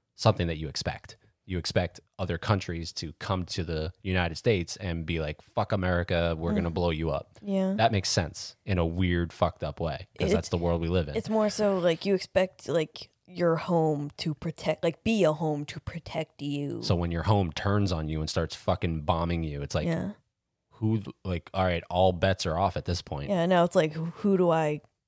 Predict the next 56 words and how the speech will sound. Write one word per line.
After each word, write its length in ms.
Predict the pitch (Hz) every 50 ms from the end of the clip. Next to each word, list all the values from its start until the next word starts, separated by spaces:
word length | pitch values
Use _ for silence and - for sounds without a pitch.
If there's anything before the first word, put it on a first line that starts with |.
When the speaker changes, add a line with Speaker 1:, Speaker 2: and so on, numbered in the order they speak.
| _
Speaker 2:
go 260 | - 180 165 160 165 170
to? 260 | - - 160 156 160
Who 120 | 165 170
do 80 | 165 156
I 80 | 151
run 280 | 156 170 165 156 147 151
to 240 | - - 160 160 156 151
for 120 | - -
Speaker 1:
Yeah, 120 | - 113 113
you 40 | 104
Speaker 2:
safety? 360 | - 160 156 160 - - - 98
Speaker 1:
can't. 240 | 104 113 110 104 _ _ - _ _ _ -
Yeah. 180 | 104 104 101 92 - _ _ _ _ _
Speaker 2:
Yeah, 140 | - 165 165
I, 220 | - 170 165 165 170 - - _ _ _ - - - - - -
I 120 | - 185 180
just 100 | 180 -
really, 180 | 180 170 170 185 -
really 220 | - 98 98 98
like 180 | - - - -
that 200 | - - - -
scene. 120 | - 87
Speaker 1:
It's 200 | - - - -
a 40 | -
really 400 | 80 78 82 85 87 85 80 78
good 160 | 73 76 73
scene. 140 | - - 78 -
Speaker 2:
And 60 | 240
especially 340 | - - 220 233 240 285 277
the 80 | 269
fact 220 | - 269 254 247 -
that, 80 | 226
like, 180 | 208 196 190 -
it 80 | 190
happens 360 | 185 - 180 185 - 185 180 175
at 100 | - -
night. 460 | 160 156 156 143 139 151 175 208 - _ _ - _ _ _ _ -
I 100 | - 202
mean, 160 | 202 202 196
like, 160 | 190 185 -
I 60 | 175
couldn't 240 | 190 - 247 220 202
picture 260 | - - 170 - - 208
it 40 | -
Speaker 1:
Yeah. 40 | -
Speaker 2:
happen 280 | - 214 220 - 240 233
during 280 | 233 240 240 240 240
the 80 | 247 247
day. 440 | 226 247 247 254 262 269 285 294 _ _ _ -
Speaker 1:
Yeah. 280 | 151 143 147 151 156 - 87 - - _
Speaker 2:
But 300 | - 208 190 175 151 160 - - _ _ _ _ _ _ _ _ _ _ _ _ _ _ _ _ _ _ _ _ _ _ _ _
the, 240 | - 135 - 82 -
I 60 | 175
feel 220 | 190 - 214 202 190
like 260 | 196 202 208 208 -
the 160 | - 220 202